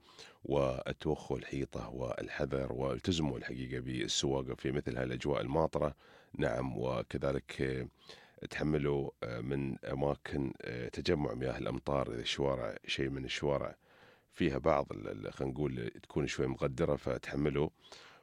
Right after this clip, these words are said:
وإن شاء الله، آه، توصلون كلكم لوجهاتكم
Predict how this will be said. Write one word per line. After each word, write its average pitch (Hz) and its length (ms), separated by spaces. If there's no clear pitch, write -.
وإن 73 200
شاء 87 200
الله، 76 240
آه، 64 800
توصلون 73 580
كلكم 69 380
لوجهاتكم 64 680